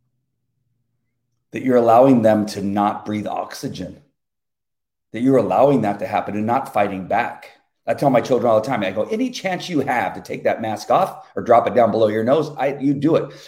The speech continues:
I had a teacher send me an email the other day and said, "I repeatedly told your son to put that mask on, and I'm gonna report him to the principal."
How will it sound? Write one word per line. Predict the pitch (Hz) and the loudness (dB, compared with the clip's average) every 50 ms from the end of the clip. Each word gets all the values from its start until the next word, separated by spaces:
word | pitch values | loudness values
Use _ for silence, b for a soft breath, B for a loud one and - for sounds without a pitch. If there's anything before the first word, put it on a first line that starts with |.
| B | B
I | B | B
had | - 156 | 0 0
a | - | 0
teacher | - 180 208 202 170 135 | -2 -6 -4 -2 -2 -2
send | 135 143 139 131 | 2 4 4 4
me | 135 | 4
an | 123 | 4
email | 135 165 165 131 101 92 | 2 2 2 2 2 0
the | 87 90 | 0 -2
other | 87 87 | -6 -6
day | 87 90 90 87 - b b b b b | -6 -6 -8 -8 -10 b b b b b
and | 104 104 | -6 0
said, | - 113 117 - | 2 2 2 4
"I | 160 175 | 2 2
repeatedly | 139 127 147 143 147 143 - 240 254 - 220 202 - 185 180 | 2 2 2 2 2 0 2 2 4 4 2 0 0 -2 -2
told | - 170 175 180 160 | 2 4 4 4 2
your | 160 151 | 0 -2
son | - - 160 151 147 139 120 113 113 b b b b b b b b _ | 0 4 6 6 6 6 4 0 -4 b b b b b b b b _
to | - 147 | -8 -2
put | 147 156 151 151 | 0 2 2 4
that | 156 135 - 131 | 4 4 4 4
mask | 139 135 135 135 135 - - | 4 2 2 2 0 0 2
on, | 123 120 117 120 | 2 2 2 2
and | 123 156 | 0 2
I'm | 190 208 185 | 2 2 0
gonna | 180 170 160 | 0 -2 0
report | 156 151 147 - - 190 190 185 - | 0 -2 0 4 4 6 6 6 4
him | 156 | 0
to | 156 | 0
the | 143 143 | -2 -2
principal." | - 143 143 139 139 139 131 107 98 85 - - _ | -2 -2 -2 -2 -4 -6 -8 -8 -8 -8 -10 -12 _